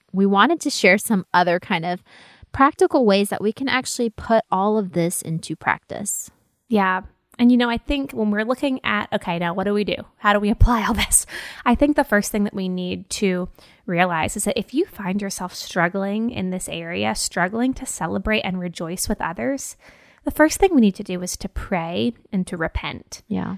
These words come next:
Speaker 2: You know, we need to ask God to reveal to us what's actually going on in our hearts and
Speaker 1: Mm-hmm.
Speaker 2: to begin to root out that sin that's there.
Speaker 1: Yeah.
Speaker 2: You know, that happens through prayer, it happens through repentance, and it happens through coming to his word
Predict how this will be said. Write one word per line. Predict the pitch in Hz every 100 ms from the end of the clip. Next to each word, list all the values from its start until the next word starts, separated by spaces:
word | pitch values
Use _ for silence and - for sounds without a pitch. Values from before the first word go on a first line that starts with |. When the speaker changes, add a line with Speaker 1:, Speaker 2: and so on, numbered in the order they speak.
| - _
Speaker 2:
You | 220
know, | 190 196
we | 196 262
need | 320 320 -
to | - -
ask | 165 180 - 214 -
God | 170 165 180 -
to | -
reveal | 202 190 185 180 180 185 190 247
to | - -
us | 277 277 - - _ _ _
what's | 247 277 -
actually | 202 - 320
going | 214 196 190 190
on | 185
in | 190
our | 185 180
hearts | - 160 247 - - - _ _
and | 196
Speaker 1:
Mm-hmm. | 196 196
Speaker 2:
to | 175
begin | 220 214 226 240 285
to | - 269
root | 208 185 202 214 -
out | 175 185 - -
that | 185 151 -
sin | - - 160 147 - - _ _
that's | - - - -
there. | - - - - _ 208
Speaker 1:
Yeah. | 202 196
Speaker 2:
You | 208
know, | 214
that | -
happens | - 226 - 277 -
through | 208
prayer, | - - 190 -
it |
happens | - 208 226 -
through | 202
repentance, | 190 - 190 196 -
and | -
it | 214
happens | 254 - 277 -
through | 185
coming | - 196 190
to | 196
his | 202 214
word | 233 185 180 185